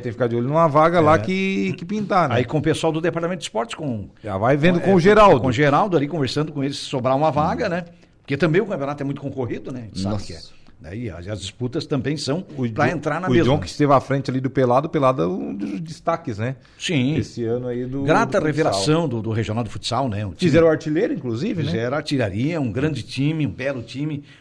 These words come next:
Speaker 2: uma gurizada extremamente entrosada que disputa estadual no Rio Grande do Sul, disputa Campeonato Gaúcho de Futsal. O time de Alvorada, na Grande Porto Alegre.
Speaker 3: Foi que jogou contra o
Speaker 2: Joga
Speaker 3: time do
Speaker 2: por
Speaker 3: Cedro?
Speaker 2: música,
Speaker 3: Na
Speaker 2: joga de
Speaker 3: semifinal?
Speaker 2: costa, né? Não bateu
Speaker 1: Isso.
Speaker 2: lateral
Speaker 1: Ó.
Speaker 2: até. <laughs>
Speaker 3: Bom jogo.
Speaker 2: Muito
Speaker 3: Bons jogadores.
Speaker 2: bom. É.
Speaker 3: Bons jogadores.
Speaker 2: É um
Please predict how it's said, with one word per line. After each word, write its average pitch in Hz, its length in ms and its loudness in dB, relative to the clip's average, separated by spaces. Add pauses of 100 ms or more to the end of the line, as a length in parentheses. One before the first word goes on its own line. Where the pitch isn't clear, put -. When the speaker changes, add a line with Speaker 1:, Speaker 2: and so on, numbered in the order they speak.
Speaker 2:
uma 123 100 -6
gurizada 127 440 -4
extremamente 139 680 -6
entrosada 120 480 -6
que 151 80 -14
disputa 196 380 -10
estadual 190 340 -4
no 208 80 -6
Rio 165 80 -4
Grande 196 180 -4
do - 40 -12
Sul, 240 260 -12 (260)
disputa - 300 -14
Campeonato 196 320 -8
Gaúcho 170 420 -4
de 135 60 -6
Futsal. 87 400 -8 (240)
O - 20 -20
time 156 180 -2
de 156 100 2
Alvorada, 160 500 2
na 135 80 -2
Grande 127 220 -4
Porto 120 220 -6
Alegre. 117 220 -2
Speaker 3:
Foi 151 140 6
que 151 80 4
jogou 151 220 6
contra 156 140 4
o - 20 -4
Speaker 2:
Joga 151 80 4
Speaker 3:
time 139 100 2
do 190 60 2
Speaker 2:
por 175 80 4
Speaker 3:
Cedro? 196 200 8
Speaker 2:
música, 147 260 0
Speaker 3:
Na 123 40 -2
Speaker 2:
joga - 120 0
de - 60 0
Speaker 3:
semifinal? 135 340 2
Speaker 2:
costa, - 200 -4
né? 131 160 -4 (240)
Não 123 80 -6
bateu 151 160 6
Speaker 1:
Isso. 170 100 4
Speaker 2:
lateral 165 440 4
Speaker 1:
Ó. - 20 6
Speaker 2:
até. 139 280 0
<laughs> - 60 -20 (800)
Speaker 3:
Bom 110 200 0
jogo. 98 180 -6 (220)
Speaker 2:
Muito 117 160 2
Speaker 3:
Bons 131 60 4
jogadores. 117 500 0
Speaker 2:
bom. 98 60 -14
É. 92 120 -8
Speaker 3:
Bons 117 300 4
jogadores. 98 300 -2
Speaker 2:
É - 60 2
um - 20 2